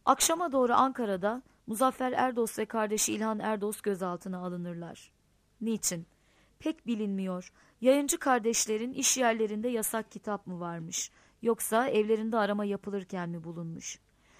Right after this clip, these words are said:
İlhan'ın bir kitabına da el konmuş. Neymiş? Doğanın Diyalektiği. Yazan Engels.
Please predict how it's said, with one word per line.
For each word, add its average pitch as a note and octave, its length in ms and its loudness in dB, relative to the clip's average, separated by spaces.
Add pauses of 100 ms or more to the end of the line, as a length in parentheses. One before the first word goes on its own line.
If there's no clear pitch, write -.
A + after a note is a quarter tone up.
(220)
İlhan'ın D4 420 0
bir D#4 120 -2
kitabına A3+ 500 -2
da B3+ 80 -2
el G#3 200 2
konmuş. E3+ 680 -10 (540)
Neymiş? A#3 560 0 (120)
Doğanın A3 420 2
Diyalektiği. F3+ 680 -6 (440)
Yazan A#3+ 540 4
Engels. F3+ 600 -4